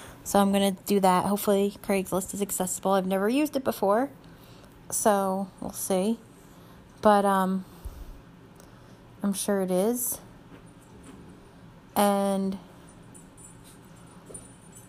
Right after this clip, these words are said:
yeah, so I gave out a couple flyers today at my meeting. Um,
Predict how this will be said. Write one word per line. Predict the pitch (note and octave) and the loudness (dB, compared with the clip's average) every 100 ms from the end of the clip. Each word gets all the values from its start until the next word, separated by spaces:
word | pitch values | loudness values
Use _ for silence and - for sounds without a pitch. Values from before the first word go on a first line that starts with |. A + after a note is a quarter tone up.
| - - - - | -20 -20 -12 4
yeah, | C4 C#4+ | 4 4
so | - - G#3+ G#3 G3+ G3+ - - - - - | 0 4 4 6 2 -4 -16 -20 -20 -16 -2
I | G3 G3 F#3+ G3 - - - - - | 0 2 0 -4 -10 -20 -20 -12 2
gave | A3+ A3 | 4 6
out | G#3+ | 4
a | G#3 | 4
couple | G#3+ G3+ | 0 0
flyers | G3 G#3 G3 G3+ F#3+ F#3+ | 2 4 6 4 2 -2
today | - F#3+ F#3+ | 0 2 2
at | - | 2
my | F#3 | 0
meeting. | F#3 F3+ F3+ G3+ C#4 - - - | 0 0 0 2 0 -4 -8 -2
Um, | F#3 F3+ F3+ F#3 | 0 0 -4 -8